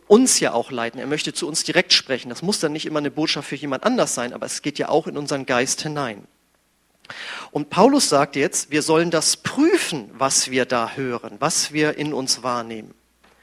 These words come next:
Und dann sagt er, sollen wir davon das Gute behalten. Das bedeutet, er geht davon aus, dass man auch mal Sachen wahrnimmt, die sind von einem selbst gekommen. Wir haben ja beim letzten Mal gehört, der Heilige Geist, also Gott,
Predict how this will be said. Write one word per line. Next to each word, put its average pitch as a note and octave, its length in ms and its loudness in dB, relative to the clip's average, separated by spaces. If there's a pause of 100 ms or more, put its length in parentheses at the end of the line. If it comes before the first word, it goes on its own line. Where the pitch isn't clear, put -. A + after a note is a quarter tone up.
(320)
Und C3+ 180 -2
dann A#3+ 220 4
sagt D#3 320 2
er, D3+ 160 0 (180)
sollen D3+ 240 -2
wir C#3+ 160 2
davon F#3+ 400 4
das D#3+ 220 -2
Gute G#3 200 -2
behalten. E3 540 0
Das D3 200 -2
bedeutet, E3+ 640 4
er D3 120 4
geht F#3 360 4
davon F#3+ 360 2
aus, F#3+ 600 0 (540)
dass G3 240 4
man F#3+ 200 0
auch D3 160 -2
mal C#3+ 200 -2
Sachen C#3 360 -2
wahrnimmt, C#3+ 640 4 (440)
die D3 60 -6
sind D3 200 -2
von F#3 180 -2
einem E3+ 160 0
selbst G3 380 2
gekommen. A2 400 -8
Wir C3 80 -8
haben D3+ 100 -2
ja E3+ 80 6
beim D#3 160 6
letzten E3+ 340 2
Mal C#3 140 4
gehört, D3+ 520 -2
der B2 180 -2
Heilige F#3+ 340 0
Geist, C#3+ 460 -2
also - 160 -12
Gott, D3 340 2